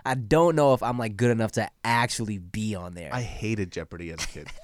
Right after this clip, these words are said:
Speaker 2: Whenever they would turn that shit on, I'm like, "Please, I don't wanna watch this boring shit."
Speaker 1: <laughs>
Speaker 2: I wanted to watch fucking Xena and watch Lucy Lawless
Speaker 1: Yeah.
Speaker 2: and that little blonde girl make out.
Speaker 1: Gabrielle.
Speaker 2: Yes.
Speaker 1: Yeah.
Speaker 2: And I loved it.
Speaker 1: Me too, dude.
Speaker 2: The little sh-, the little chakram or whatever that she would split and they would just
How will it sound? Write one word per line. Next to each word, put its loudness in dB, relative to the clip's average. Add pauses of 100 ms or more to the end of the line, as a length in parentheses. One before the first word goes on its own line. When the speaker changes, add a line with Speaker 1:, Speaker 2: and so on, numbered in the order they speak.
(540)
Speaker 2:
Whenever 2
they 2
would 0
turn -4
that -4
shit -8
on, -2
I'm -6
like, -6
"Please, 0
I -2
don't 0
wanna 2
watch 0
this -8 (180)
boring 2
shit." -2 (240)
Speaker 1:
<laughs> -20
Speaker 2:
I -4
wanted 2
to 2
watch 2
fucking -2 (420)
Xena 2
and -8
watch -2
Lucy 0
Lawless 2
Speaker 1:
Yeah. -12 (280)
Speaker 2:
and -2
that 0
little 4
blonde 4
girl 2
make 2
out. 2
Speaker 1:
Gabrielle. 6
Speaker 2:
Yes. 2
Speaker 1:
Yeah. 2
Speaker 2:
And 0
I -2
loved 0
it. -2
Speaker 1:
Me 6
too, 4
dude. 6
Speaker 2:
The -4
little 0
sh-, -2
the -10
little -2
chakram -2
or -2
whatever -4
that -6
she -6
would -6
split -2
and -8
they -4
would -4
just -8